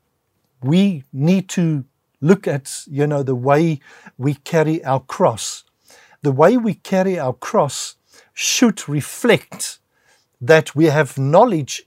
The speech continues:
in Christ and in his sufferings,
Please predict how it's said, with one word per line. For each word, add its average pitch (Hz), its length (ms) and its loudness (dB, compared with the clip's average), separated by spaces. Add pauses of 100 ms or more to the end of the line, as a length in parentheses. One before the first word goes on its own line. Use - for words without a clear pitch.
(160)
in 185 220 4
Christ - 880 0 (580)
and 165 240 2
in 175 220 2
his 180 320 2
sufferings, 131 800 -4